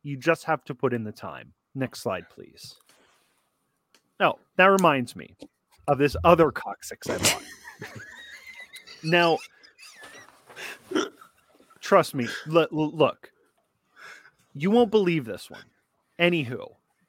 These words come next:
Speaker 1: guess what this slide was supposed to be before I remembered that wild story? I'm gonna ask you to all guess after my presentation's over, because right now I need to tell you this story.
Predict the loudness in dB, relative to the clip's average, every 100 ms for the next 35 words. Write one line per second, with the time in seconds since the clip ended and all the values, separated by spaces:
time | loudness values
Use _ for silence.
0 | -20 -18 -18 -8 -6 0 2 0 -2 -12
1 | -14 -2 -2 0 -2 0 2 2 0 -4
2 | -2 0 0 0 0 0 -4 -2 4 4
3 | 4 0 -2 -2 -2 -4 -8 _ _ -10
4 | -4 -4 -2 -2 -2 -4 -8 -4 -4 -4
5 | -10 _ _ -12 -10 -10 _ _ _ -20
6 | -20 _ _ _ 0 2 2 0 0 -2
7 | -2 0 2 4 2 2 -2 -2 -10 _
8 | -4 -4 -2 -2 -2 -2 -4 -2 -6 -6
9 | -8 -10 -10 -12 -12 -14 -18 -10 -6 -2
10 | 0 2 2 2 0 0 -2 -4 -6 -8
11 | -8 -4 -4 -6 -10 -14 -14 -12